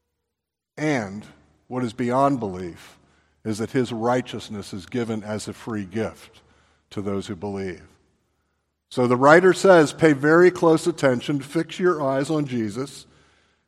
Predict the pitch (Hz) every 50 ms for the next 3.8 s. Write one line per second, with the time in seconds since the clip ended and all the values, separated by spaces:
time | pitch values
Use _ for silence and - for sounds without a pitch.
0 | _ _ _ 135 143 143 131 127 127 127 127 - 143 143 151 143 - 135 131 127
1 | 135 139 135 - 156 139 - - 127 113 104 - - 131 127 135 143 127 - -
2 | - 202 190 135 104 90 - - 147 156 165 151 131 156 147 - - 196 202 175
3 | 196 190 180 202 233 269 277 - 131 101 - - - - - -